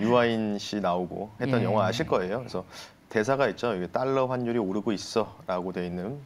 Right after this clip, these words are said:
Speaker 1: 부분을 이제 가지고 나왔는데, 우측 보시면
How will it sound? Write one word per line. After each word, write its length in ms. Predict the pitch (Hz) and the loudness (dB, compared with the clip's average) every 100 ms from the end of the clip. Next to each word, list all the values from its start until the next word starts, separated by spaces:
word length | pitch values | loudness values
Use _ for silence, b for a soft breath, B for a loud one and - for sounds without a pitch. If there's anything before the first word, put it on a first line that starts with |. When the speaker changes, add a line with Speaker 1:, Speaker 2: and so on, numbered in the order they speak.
| - | -8
Speaker 1:
부분을 440 | 98 95 92 104 | -6 -4 -4 -4
이제 240 | 131 82 - B B B - | -8 -8 -10 B B B -4
가지고 240 | 101 123 | 0 2
나왔는데, 400 | 98 90 123 131 B B - | 2 0 -4 -6 B B -2
우측 300 | 160 170 - | 2 2 4
보시면 800 | 214 208 190 151 156 131 87 | 4 6 6 6 6 2 -2